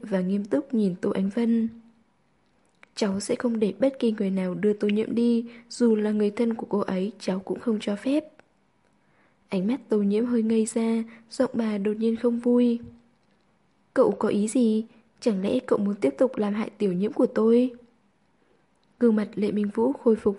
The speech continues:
vẻ bàng quang nhất quán xưa nay, anh trầm mặc giây lát, cất giọng kiên quyết. "Trong lòng cháu, Tô Nhiễm luôn là vợ cháu. Đối với cháu, dù là bốn năm trước hay bốn năm sau, cô ấy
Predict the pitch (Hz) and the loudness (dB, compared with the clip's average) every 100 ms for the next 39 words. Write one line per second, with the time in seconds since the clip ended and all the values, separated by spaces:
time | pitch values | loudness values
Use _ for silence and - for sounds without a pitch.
0 | - 208 - 196 180 226 220 214 320 - | -4 -4 -2 -2 -2 -2 -2 -2 -4 -2
1 | 202 202 - 247 240 240 240 233 - _ | -2 -2 0 0 0 0 0 -2 -12 _
2 | _ 220 214 202 - 208 185 196 - 208 | _ -6 -4 -6 -4 -4 -2 -4 -2 -2
3 | 202 247 302 _ _ 285 285 233 - - | 0 0 -4 _ _ -6 -2 -4 -4 -2
4 | 208 202 240 277 302 - - _ _ _ | -2 0 0 0 -2 -8 -20 _ _ _
5 | _ _ _ _ _ - 220 202 185 180 | _ _ _ _ _ -6 -2 0 -2 -2
6 | 196 190 233 - - _ 262 254 254 294 | -2 0 -2 -4 -14 _ 4 4 4 2
7 | 294 240 214 190 165 196 - 208 190 208 | 2 4 4 2 0 -4 -4 -4 -2 0
8 | 277 - - _ _ - 196 202 202 208 | -2 -6 -20 _ _ -2 0 0 -2 -2
9 | 202 254 - - - - 240 220 214 202 | 0 0 -4 -14 -8 0 2 2 0 0
10 | 220 254 254 - 302 - 226 214 185 220 | 0 0 -2 -4 -4 -2 -2 0 -2 -2
11 | 226 226 226 226 226 - - _ 214 202 | -4 -4 -2 0 -2 -6 -20 _ -2 0
12 | 190 | -2